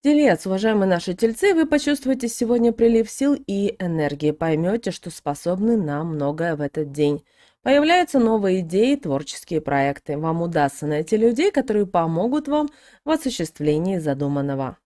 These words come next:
Часто вам просто везёт, но лучше всё же рассчитывать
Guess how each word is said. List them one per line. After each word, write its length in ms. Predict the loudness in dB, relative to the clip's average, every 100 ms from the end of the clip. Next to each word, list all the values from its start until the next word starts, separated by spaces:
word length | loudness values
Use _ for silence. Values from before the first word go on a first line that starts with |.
| _
Часто 360 | -2 -2 -2 -4
вам 160 | -4 -2
просто 320 | -4 -2 -2
везёт, 480 | 0 -2 0 -2 0
но 240 | 2 2
лучше 380 | 2 0 -2 -6
всё 260 | -6 -4 -2
же 160 | 0
рассчитывать 640 | 0 0 -4 -2 0 0